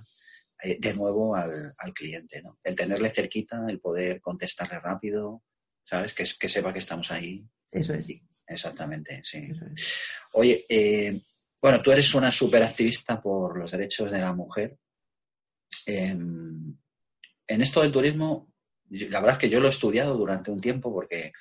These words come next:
Speaker 1: empecé a recabar información para, bueno, pues un posible libro sobre el tema y demás de,
Speaker 2: Ujú.
Speaker 1: del papel de la mujer en el turismo.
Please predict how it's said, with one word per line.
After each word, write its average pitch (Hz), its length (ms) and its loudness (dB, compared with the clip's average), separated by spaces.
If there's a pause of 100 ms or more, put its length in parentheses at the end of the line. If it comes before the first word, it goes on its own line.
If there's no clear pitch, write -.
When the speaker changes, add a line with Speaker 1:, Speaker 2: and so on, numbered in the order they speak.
(520)
Speaker 1:
empecé 104 920 0
a 98 80 -2
recabar 95 360 0
información 101 720 0
para, 90 220 -4 (260)
bueno, 90 180 -8
pues - 180 -12
un 87 300 -12
posible 90 400 -2
libro 98 340 0
sobre - 240 -8
el 85 80 -10
tema 92 260 -6
y - 40 -10
demás 90 260 -6
de, - 260 -10 (100)
Speaker 2:
Ujú. 202 240 0
Speaker 1:
del 92 140 -4
papel 101 280 2
de 113 100 6
la 117 100 6
mujer 107 340 2
en 104 100 2
el 92 100 0
turismo. 113 540 -6